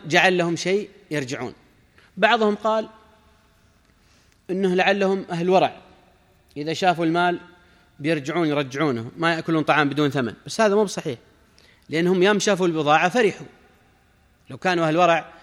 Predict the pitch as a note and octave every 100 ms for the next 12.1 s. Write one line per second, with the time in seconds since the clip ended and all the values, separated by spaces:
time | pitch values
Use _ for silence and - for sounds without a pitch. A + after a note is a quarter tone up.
0 | - _ - G3+ G#3 A3+ D#3 - - _
1 | _ _ - E3+ F#3+ F#3+ G3+ F3 F#3+ F#3
2 | D#3+ B2+ _ _ _ - F3+ F#3 G#3 F3+
3 | G3+ G#3 G#3 F#3+ A#3+ A#3 F3+ C#3+ - _
4 | _ - B3+ A#3+ A3+ A3 G#3+ A#3 A3+ A3+
5 | G#3 G#3+ G3 D#3 - - _ _ _ _
6 | _ _ _ _ _ F#3 G3+ G3+ F#3+ A3
7 | F#3 F#3 G3+ G3+ F3+ - _ _ _ _
8 | _ - E3+ F3+ F3 E3+ F3 E3+ E3+ D3
9 | G#3 F3+ E3 D#3 F#3+ E3+ G3 - - _
10 | _ _ _ E3+ F#3+ F#3+ G3 E3+ D3+ G#3+
11 | F#3 F3 E3 F3 D3+ A3 A3 G3+ G3+ A3